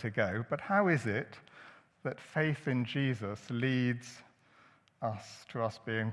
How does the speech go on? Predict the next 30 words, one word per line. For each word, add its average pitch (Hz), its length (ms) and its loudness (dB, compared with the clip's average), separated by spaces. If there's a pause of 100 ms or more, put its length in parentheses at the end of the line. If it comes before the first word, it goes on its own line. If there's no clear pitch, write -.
(120)
put 120 260 -2
in 107 120 -4
the 107 80 0
right 107 300 2
with 113 200 -6
God? 101 240 2
How 208 200 0
does 208 180 -4
faith 151 340 2
in 127 100 2
Jesus 117 520 0 (960)
allow 110 340 2 (100)
God 110 280 0
to 107 160 -4
justify 104 760 -4
us? 87 180 -6 (120)
How 147 160 4
are 143 60 2
we 127 120 0
justified? 98 720 -4 (1400)
Well, 127 80 0
Paul 196 200 6
reminds 156 500 12
the 147 100 2
Galatians 117 800 4 (260)
that 127 240 -2
central 185 560 4
to - 120 -2
the 117 120 2
gospel, 117 640 0